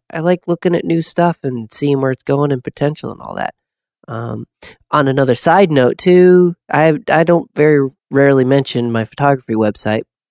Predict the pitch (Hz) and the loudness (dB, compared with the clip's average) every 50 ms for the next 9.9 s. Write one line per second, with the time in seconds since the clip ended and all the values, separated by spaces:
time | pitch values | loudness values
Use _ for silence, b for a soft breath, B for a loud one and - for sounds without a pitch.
0 | _ _ _ _ - - 131 127 131 127 120 - - 120 117 - - 127 131 123 | _ _ _ _ -10 -6 -6 -4 -2 -2 -2 -2 -2 -6 -4 -2 0 0 2 2
1 | 117 113 117 - - 120 123 117 - - - - 110 113 110 - - 123 110 - | 2 0 0 -2 -4 -6 -6 -6 -6 -8 -8 -6 -4 -4 -4 -4 -6 -10 -8 -6
2 | 107 92 - _ - 127 123 123 120 127 _ _ _ _ _ _ _ _ _ - | -6 -6 -6 _ -6 -4 -4 -4 -4 -6 _ _ _ _ _ _ _ _ _ -16
3 | 123 113 110 110 110 107 - - 117 - 120 113 113 110 113 104 - - 123 120 | -14 -12 -8 -6 -8 -6 -4 -6 -4 -4 -2 -2 0 0 -2 -4 0 2 2 2
4 | 117 110 107 - - _ _ - 123 117 - - _ _ _ - 156 - - - | 2 0 -2 -4 -10 _ _ -6 -6 -6 -6 -8 _ _ _ -16 -14 -10 -2 0
5 | 156 127 - 120 117 - - 120 110 - 117 113 117 139 156 - _ _ _ _ | 0 2 2 0 0 0 0 -2 0 2 0 2 2 2 0 -4 _ _ _ _
6 | - 139 - - 170 151 139 139 147 160 - - 117 - - - 120 110 - 117 | -10 -8 -2 0 0 2 4 2 2 2 0 -2 -4 -4 -4 -6 -6 -4 -4 -6
7 | 104 - 110 107 - - 110 113 117 _ - - 120 113 110 107 117 120 123 127 | -8 -6 -6 -8 -4 -4 -2 -2 -4 _ -2 0 2 2 2 0 0 -2 0 0
8 | 117 - - - 120 117 117 117 117 120 _ _ _ - - 113 120 - 120 120 | -2 -2 -2 -4 -2 -2 -2 -4 -4 -8 _ _ _ -10 -10 -8 -4 0 2 2
9 | 127 135 131 117 113 101 - 95 160 170 139 110 107 120 147 180 180 - | 4 4 2 2 0 -4 -4 -2 0 0 0 2 0 0 0 0 -2 -4